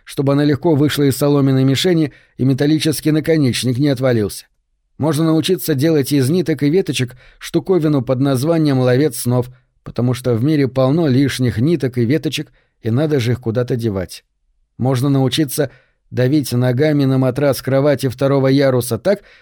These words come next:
чтобы матрас накренился, и тот, кто там лежит, упал. Можно узнать, что если ты едешь на лошади, и лошадь видит на пути змею, она встает на дыбы. Лошади не любят змей. Можно узнать, что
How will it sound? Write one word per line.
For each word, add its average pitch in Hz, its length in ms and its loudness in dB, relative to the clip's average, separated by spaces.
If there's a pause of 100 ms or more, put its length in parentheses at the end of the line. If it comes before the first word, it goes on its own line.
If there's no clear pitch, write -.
чтобы 131 320 -2
матрас 135 440 0
накренился, 135 760 0 (360)
и - 80 -10
тот, 151 240 -2
кто 143 160 -2
там 143 220 0
лежит, 139 340 0
упал. 117 480 -2 (560)
Можно 131 480 0
узнать, 131 320 -2
что - 160 -4
если 127 380 0
ты 131 120 -2
едешь 127 360 0
на 117 160 0
лошади, 131 500 0 (440)
и 95 100 -6
лошадь 135 480 0
видит 123 380 0
на 123 120 -2
пути 123 320 -2
змею, 110 520 0 (340)
она 135 260 -2
встает 135 360 0
на 139 140 0
дыбы. 120 460 -2 (500)
Лошади 120 500 0
не 120 180 2
любят 139 320 2
змей. 104 420 -4 (580)
Можно 135 340 0
узнать, 147 280 0
что - 260 -2